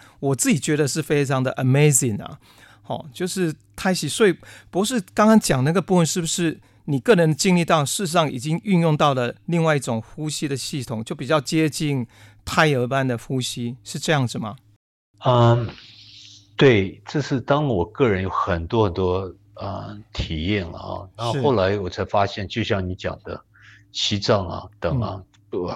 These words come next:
Speaker 2: 不光是西藏，站到这个印度嘛啊，站-，
Speaker 1: 对。
Speaker 2: 站到这个，呃，古，古，古老的这个印-，印度，啊，他们有整个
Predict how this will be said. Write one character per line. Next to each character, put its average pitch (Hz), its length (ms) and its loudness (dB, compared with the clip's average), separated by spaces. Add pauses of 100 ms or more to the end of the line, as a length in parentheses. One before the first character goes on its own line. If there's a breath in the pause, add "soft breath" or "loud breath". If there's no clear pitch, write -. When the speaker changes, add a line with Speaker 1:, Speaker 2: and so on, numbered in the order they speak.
Speaker 2:
不 131 80 -2
光 143 160 2
是 127 100 -4
西 101 220 -4
藏， 90 280 -4 (460)
站 107 180 0
到 98 80 0
这 92 160 -4
个 82 220 -8 (520 loud breath)
印 113 220 0
度 95 200 0
嘛 85 160 -12 (120)
啊， - 140 -12 (140)
站-， - 180 -4
Speaker 1:
对。 117 100 -6
Speaker 2:
站 95 160 -6
到 87 140 -2
这 85 140 -8
个， 82 280 -8 (480 soft breath)
呃， 90 280 -8
古， 80 240 -4
古， 82 480 -10
古 95 160 0
老 85 180 2
的 90 120 -8
这 90 120 -6
个 92 40 -2
印-， 101 260 -8
印 98 160 -4
度， 85 320 -6 (480 soft breath)
啊， 90 320 -12
他 92 100 -4
们 90 120 -2
有 82 140 2
整 80 240 -6
个 98 380 -2